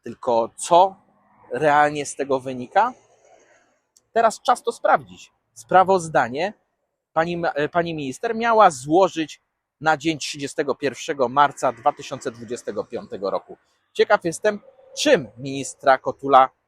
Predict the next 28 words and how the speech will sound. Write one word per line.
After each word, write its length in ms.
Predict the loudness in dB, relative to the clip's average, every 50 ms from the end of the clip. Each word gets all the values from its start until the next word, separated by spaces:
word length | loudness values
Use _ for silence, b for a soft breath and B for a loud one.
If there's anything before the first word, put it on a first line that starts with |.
| _ _ -4
jeszcze 280 | -4 -4 -4 -6 -6
nas 240 | -4 -4 -6 -6 -8
zas-, 240 | -10 -10 -10 -12 -12 -4
zaskoczy 640 | 0 0 0 0 0 -2 -2 -2 _ -6 -6 -6 -6 _ _ _ _ _ _ _ -20
i 60 | -14
czym 240 | -6 -2 -2 -2 -2
się 120 | -2 -4
jeszcze 260 | -4 -4 -4 -6 -12 -6
pochwali. 520 | -6 -6 -6 -2 0 0 0 -2 -6 -18 _ _ _ _ -4
Mam 180 | -4 -2 0
nadzieję, 360 | 2 2 2 2 2 0 0 0
że 140 | -2 -4
nie 100 | -4 -4
kolejnym 440 | 0 2 2 4 4 2 0 -6 -6
magistrem. 560 | -6 -8 -8 -10 -16 -20 -16 -14 -14 -14 -14 _ _ _ _ _ _ _ _ _ _ -4
Podsumowując, 800 | -4 -4 -4 -2 -8 -4 -4 -4 -2 -2 0 0 0 -2 -4 -12 _ _ _ _ _
ministro-, 580 | -12 -10 -8 -6 -6 -6 -6 -8 -8 -6 -6 -6 _ _
ministerstwo, 680 | -8 -8 -8 -6 -2 0 0 0 0 -2 -2 -2 -2 -2
którego 460 | -2 -4 0 0 0 2 2 0 0
nie 260 | 0 -4 -4 -2 0
ma, 160 | 0 0 0
kosztuje 380 | 0 -4 -10 -8 -4 -4 -2 0
nas 320 | 0 -2 -2 -4 -12 _ _ 4
realnie 340 | 6 6 6 6 4 -4 -6
blisko 480 | -8 -10 -14 -12 -6 -2 0 0 -2 _ _ _ _ _ _ _
dwa 260 | -16 -4 2 2 2 2
miliony 480 | 2 -4 -8 -6 -6 -6 -6 -8 -10
złotych. 520 | -10 -8 -6 -6 -6 -6 -8 -18 -18 -20